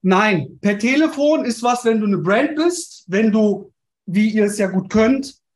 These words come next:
Anfragen generieren kannst. Dann kannst du die Leute hart zappen. Das ist scheißegal. Ja, da kannst du wirklich sagen, Ey, guck mal, du kommst auf mich zu, wie viel Geld, wie viel das, das, das, alles klar, die Strategie, warte.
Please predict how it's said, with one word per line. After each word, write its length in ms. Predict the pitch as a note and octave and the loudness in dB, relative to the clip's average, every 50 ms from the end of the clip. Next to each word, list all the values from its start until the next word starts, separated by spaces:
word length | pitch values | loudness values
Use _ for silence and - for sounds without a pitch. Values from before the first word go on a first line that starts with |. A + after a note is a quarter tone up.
| _ _ - | _ _ -4
Anfragen 480 | - A#3 C4+ C#4 - - G3 F#3 F3+ | -2 0 0 -2 -2 0 0 0 2
generieren 440 | D#3 E3 E3 D#3+ D3 D3 D3 C#3 C3 | 0 0 -2 -2 -2 -2 -4 -6 -6
kannst. 420 | C3 C3+ A#2+ G#2 - - _ _ - | -8 -8 -10 -12 -12 -18 _ _ -4
Dann 240 | G3 B3+ C#4+ D#4 | -2 0 0 0
kannst 280 | D#4 B3+ C4 C4 B3+ - | 0 -2 -4 -4 -4 -6
du 40 | A#3+ | -8
die 160 | A3 A3 G#3 | -10 -6 -2
Leute 380 | G#3+ A3+ A#3+ C4 C4 B3 G3+ F#3+ | 0 0 0 0 0 -2 -4 -2
hart 260 | G#3+ A3 A#3+ - - | -2 -2 -2 -4 -6
zappen. 440 | - A3+ G#3 - - - - - _ _ _ _ _ _ - | -4 -4 -4 -4 -6 -14 -20 -20 _ _ _ _ _ _ -10
Das 120 | F3+ F3 | -8 -6
ist 100 | G#3+ A3+ | -6 -6
scheißegal. 680 | - - A3 G#3 A3 A3 A3 G#3 F#3+ G3 F#3+ D#3 D3+ - | -4 -2 -2 -2 -2 -2 -4 -2 -2 0 -2 -2 -2 -4
Ja, 120 | C#3+ F3+ | -4 -4
da 100 | G#3 G#3+ | -2 -2
kannst 240 | G#3+ A3 A3+ A3 A3 | -2 -4 -6 -6 -4
du 60 | G#3+ | -2
wirklich 280 | G3+ A#3+ B3+ A#3+ A#3 F#3+ | 0 0 0 -2 -2 -4
sagen, 220 | A3+ G#3 G#3 G#3+ | -4 -4 -4 -2
Ey, 100 | A#3 B3 | -4 -6
guck 140 | A#3 A#3 A#3+ | -4 -4 -4
mal, 260 | A#3+ B3 B3 B3 B3 B3 - _ _ - | -2 0 0 -2 -2 -6 -10 _ _ -6
du 120 | - A#3 | -4 -4
kommst 380 | - - A3+ A3 G#3 - - - | -2 -2 -2 -2 -2 -4 -8 -8
auf 140 | F3+ D3+ F#3 | -6 -4 0
mich 280 | C#4 D#4+ D#4 D#4 - | 0 0 0 -2 -6
zu, 380 | - C4 C4 C4 C4 C4 C4+ - _ _ _ _ _ | -6 -4 -2 -2 -2 -4 -6 -14 _ _ _ _ _
wie 200 | - G3 A#3+ C4 | -2 0 0 0
viel 180 | A#3+ B3 B3+ A#3 | 0 0 -2 0
Geld, 360 | G3 G#3 G#3 G#3+ G#3+ G#3 G#3 | 0 2 2 2 2 2 0
wie 80 | G#3+ G#3 | 0 -2
viel 140 | G3 G#3 G3 | -2 -2 0
das, 280 | - F#3+ G3+ G3 G3 | 2 2 0 0 0
das, 200 | - F#3 E3+ E3+ | -2 -2 -2 0
das, 240 | - A#3+ B3+ B3 - | 0 -2 -2 -2 -2
alles 260 | F#3 G3 G#3 G3+ - | -4 -4 -4 -4 -2
klar, 140 | - G#3 G#3 | -2 0 0
die 60 | G3 | 0
Strategie, 360 | - - F#3+ F3+ F3+ F3+ F#3 | -2 -4 -6 -8 -8 -10 -8
warte. 320 | F3+ D#3+ C3+ - A#2+ - | -6 -6 -6 -6 -8 -12